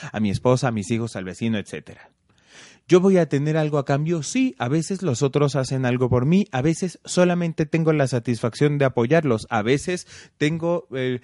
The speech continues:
la, no sé, la satisfacción de, de, de haber tomado una decisión, por ejemplo.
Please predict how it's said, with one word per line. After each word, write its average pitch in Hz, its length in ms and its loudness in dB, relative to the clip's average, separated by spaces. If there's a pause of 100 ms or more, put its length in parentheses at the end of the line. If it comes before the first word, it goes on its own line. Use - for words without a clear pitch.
(220)
la, 131 600 2 (500)
no 135 220 -2
sé, 277 260 -2
la 151 220 0
satisfacción 175 880 0
de, 165 400 2 (400)
de, 147 720 -4 (420)
de 123 960 0 (840)
haber 143 380 2
tomado 170 400 2
una 165 240 -4
decisión, 151 760 -2
por 143 160 0
ejemplo. 170 480 -4